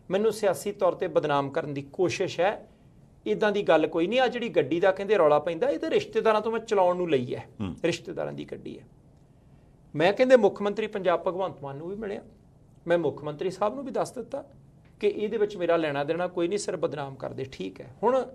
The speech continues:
Speaker 1: ਰੌਲਾ ਇਹ ਕਿ ਕਹਾਣੀ ਕੀ, ਗੱਲ ਕੀ ਹੋ ਗਈ? ਕਹਿੰਦੇ ਆ ਜੀ ਕਿ ਸਾਲ ਕੁ ਪਹਿਲਾਂ ਪਿਛਲੀ ਸਰਕਾਰ ਦੇ ਵੇਲੇ ਜਦੋਂ ਸੰਦੋਆ ਸਾਹਿਬ ਐਮ ਐਲ ਏ ਸੀ,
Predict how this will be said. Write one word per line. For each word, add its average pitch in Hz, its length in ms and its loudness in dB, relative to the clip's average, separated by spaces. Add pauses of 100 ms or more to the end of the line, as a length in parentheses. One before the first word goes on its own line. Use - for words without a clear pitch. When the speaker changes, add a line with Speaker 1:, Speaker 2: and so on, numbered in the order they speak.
(760)
Speaker 1:
ਰੌਲਾ 240 320 8
ਇਹ 330 160 2
ਕਿ 330 140 -4
ਕਹਾਣੀ 214 540 2
ਕੀ, 175 200 -6
ਗੱਲ 190 240 8
ਕੀ 202 180 -2
ਹੋ 151 80 0
ਗਈ? - 180 -10 (1000)
ਕਹਿੰਦੇ 285 300 4
ਆ 247 80 10
ਜੀ 202 160 -2
ਕਿ 226 140 0
ਸਾਲ 202 280 6
ਕੁ 226 120 -4
ਪਹਿਲਾਂ 233 300 0
ਪਿਛਲੀ 208 320 -4
ਸਰਕਾਰ 180 400 2
ਦੇ 196 140 4
ਵੇਲੇ 180 260 2
ਜਦੋਂ 190 240 0
ਸੰਦੋਆ 170 380 -2
ਸਾਹਿਬ 196 320 2
ਐਮ 160 180 0
ਐਲ 147 140 2
ਏ 131 60 4
ਸੀ, 123 180 -6